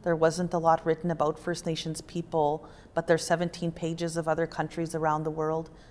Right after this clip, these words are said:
Absolutely, we're getting impatient. We want change. And I know that we, um, you know, we can always, always criticize.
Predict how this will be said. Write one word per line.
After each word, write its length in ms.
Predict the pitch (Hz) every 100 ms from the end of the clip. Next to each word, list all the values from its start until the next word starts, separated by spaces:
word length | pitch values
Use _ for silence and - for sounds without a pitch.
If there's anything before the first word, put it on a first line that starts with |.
| -
Absolutely, 540 | - - 214 220 254 269
we're 100 | 202
getting 240 | 156 151
impatient. 580 | 147 - - - 156 151
We 100 | 175
want 280 | 170 202 208
change. 480 | - 151 156 156 - - - -
And 100 | 175
I 80 | 160
know 320 | 156 160 185
that 220 | 185 160 160
we, 320 | 156 156 156 - - - - 151
um, 340 | 160 160 165 - - - - - - - - -
you 80 | 165
know, 80 | 165
we 120 | 165
can 160 | 165 175
always, 460 | 165 180 185 175
always 380 | - 180 185 185
criticize. 760 | - 196 208 - 160 156 -